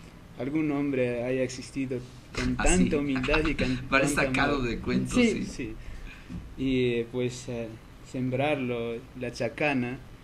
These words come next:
Speaker 1: de, proveniente de Perú, de un lugar tan hermoso, de tanta historia,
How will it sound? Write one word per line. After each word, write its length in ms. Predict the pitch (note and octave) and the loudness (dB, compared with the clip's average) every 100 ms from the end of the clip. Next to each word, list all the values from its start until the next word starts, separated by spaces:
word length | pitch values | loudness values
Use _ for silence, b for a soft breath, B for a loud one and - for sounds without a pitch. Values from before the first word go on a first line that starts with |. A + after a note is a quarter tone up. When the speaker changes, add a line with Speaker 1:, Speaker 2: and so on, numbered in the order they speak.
| B B - | B B -12
Speaker 1:
de, 680 | A#2+ A#2+ A2+ A2 A2 A2+ A2+ G#2+ B B - | -2 0 2 2 2 0 -4 -10 B B -10
proveniente 680 | - B2+ B2+ C3+ D#3+ D#3 C3+ | -2 0 2 4 4 4 0
de 140 | B2 B2 | 0 0
Perú, 480 | B2+ B2 D3+ C#3+ | 0 2 2 2
de 160 | A#2+ A#2+ | 0 0
un 140 | C#3 C3+ | 0 0
lugar 400 | B2 B2+ C3 A#2+ B B B B - | 0 2 0 -2 B B B B -8
tan 260 | C#3+ D3+ | -2 0
hermoso, 460 | C#3+ C3+ D3 - C3 | 0 2 2 0 -2
de 100 | A#2 | -2
tanta 440 | A2+ C#3 C#3 B2+ A#2+ | 0 0 0 0 -2
historia, 540 | A#2 - D3 C#3 B2 | -2 0 2 4 2